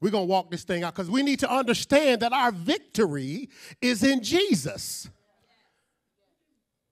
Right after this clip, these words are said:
Luke nine, verse one through verse six says this, says, "Then he called his twelve disciples together and gave them power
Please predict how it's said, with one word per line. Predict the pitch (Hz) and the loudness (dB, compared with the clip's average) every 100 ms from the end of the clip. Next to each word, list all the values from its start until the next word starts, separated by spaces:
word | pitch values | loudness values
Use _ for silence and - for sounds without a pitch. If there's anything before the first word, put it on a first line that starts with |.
| _ _ - | _ _ 0
Luke | 262 220 | 2 2
nine, | 254 226 190 | 0 0 0
verse | 220 214 | 0 0
one | 196 220 220 | 0 -2 -2
through | 214 | -6
verse | 175 185 | -4 -4
six | - 220 - | -2 -6 -4
says | - 170 156 | -4 -4 -4
this, | 156 | -4
says, | - 196 | -2 -2
"Then | 196 247 | 0 -2
he | 240 | 0
called | - 285 277 | 2 2 2
his | 233 | 0
twelve | - 254 226 | -4 -4 -4
disciples | 196 226 220 196 | -6 -6 -6 -6
together | - 160 196 160 143 - - - | -12 -6 -6 -6 -8 -14 -20 -4
and | 233 208 147 | -4 -4 -2
gave | 226 302 349 226 | 2 4 4 0
them | 165 139 135 196 247 _ _ _ _ _ _ _ - | -6 -6 -6 -10 -12 _ _ _ _ _ _ _ -6
power | 240 302 381 294 190 160 277 | 2 4 6 4 2 -4 -6